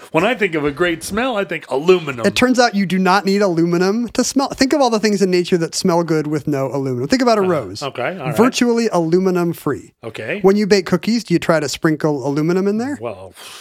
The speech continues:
Speaker 1: not anymore.
Speaker 2: No.
Speaker 1: <laughs>
Speaker 2: No, it, it might be terrible for you, but it
Speaker 1: Yeah.
Speaker 2: smells fantastic.
Speaker 1: But surely in order to create a, a, a deodorant that doesn't use aluminum, they must have tested it on animals.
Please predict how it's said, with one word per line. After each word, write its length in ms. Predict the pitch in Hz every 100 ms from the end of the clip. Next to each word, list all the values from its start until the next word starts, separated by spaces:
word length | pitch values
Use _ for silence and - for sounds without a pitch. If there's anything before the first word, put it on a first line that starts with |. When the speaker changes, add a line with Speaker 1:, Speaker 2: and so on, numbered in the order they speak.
| -
Speaker 1:
not 180 | 123 104
anymore. 320 | 101 147 185
Speaker 2:
No. 480 | 226 370 330 143 107 -
Speaker 1:
<laughs> 40 | - 113 -
Speaker 2:
No, 380 | 208 294 151 143
it, 120 | 156
it 120 | 165
might 180 | 156 165
be 100 | 226
terrible 440 | - 254 320 208
for 260 | - 143 113
you, 120 | 101
but 120 | 113
it 80 | 156
Speaker 1:
Yeah. 60 | 135
Speaker 2:
smells 500 | - 196 240 190 -
fantastic. 920 | - 160 160 - 233 247 - - -
Speaker 1:
But 120 | 214 190
surely 720 | - - 320 277 185 139 139
in 80 | 147
order 200 | 165 135
to 100 | 127
create 540 | - 135 147 160 -
a, 80 | - 127 117 117 -
a, 60 | 123 123
a 40 |
deodorant 500 | 120 123 175 151 110
that 140 | 113
doesn't 500 | - 165 147 120 113 - _ _ _
use 280 | 131 160 117
aluminum, 440 | 113 147 220 113
they 120 | 110 123
must 220 | 170 -
have 120 | 101
tested 380 | - 127 - 98
it 80 | 98
on 180 | 92 95
animals. 680 | 135 151 92 87 123 -